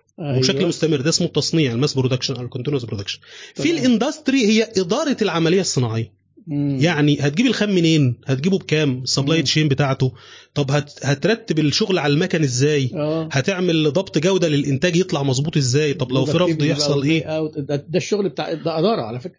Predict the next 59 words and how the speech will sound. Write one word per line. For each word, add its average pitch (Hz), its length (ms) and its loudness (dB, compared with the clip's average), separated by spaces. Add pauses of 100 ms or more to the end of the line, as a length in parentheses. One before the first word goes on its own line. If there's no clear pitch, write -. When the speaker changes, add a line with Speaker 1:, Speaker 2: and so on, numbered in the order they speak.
(140)
Speaker 2:
هو 160 180 4
إدارة، 180 300 0
إدارة 170 200 2
Speaker 1:
ده - 80 0
علم 277 160 0
Speaker 2:
صرف. 180 180 -2
Speaker 1:
إدارة 165 200 0
Speaker 2:
ما 139 60 2
هو 214 160 2
ال-، 175 60 -4
Speaker 1:
مية 156 60 0
في - 0 -
المية. 190 160 2
Speaker 2:
ال-، 143 180 0
الأسماء 151 440 0
اللي 214 160 2
حضرتك، 165 540 -2
آه، 135 100 0
آه، 127 640 -2
آه، - 20 -6
بتذكرها 131 560 0
دايمًا 226 260 2
دي 202 160 2
كانت 196 240 -2
أسماء 170 240 0
متعارف 175 340 -2
عليها 170 160 0
عندنا. 143 380 0 (180)
Speaker 1:
آه. 185 400 -4
Speaker 2:
اللي 127 140 2
زي 127 160 2
كوتلر 151 340 -2
والناس 135 260 2
دي 170 100 0
دول 180 120 2
كانوا 151 180 -2
متعارف 151 300 2
عليهم 147 200 2
عندنا. 127 300 0 (100)
بس 185 240 0
كنا 311 240 2
م-، 214 280 2
كان 160 140 0
في - 100 -4
حد 175 140 -2
اسمه 180 220 2
جوران، 151 340 2
ده 151 100 -2
كان 127 200 -2
في 120 120 -10
ال-، 113 240 -4
في - 80 -16
الإدارة. 147 460 0 (300)
كان 131 140 -4
في 185 280 2
اليابانيين 135 680 2
Speaker 1:
بتاع - 40 -6 (120)
Speaker 2:
كانوا، 151 60 2
Speaker 1:
الكواليتي. 165 320 -4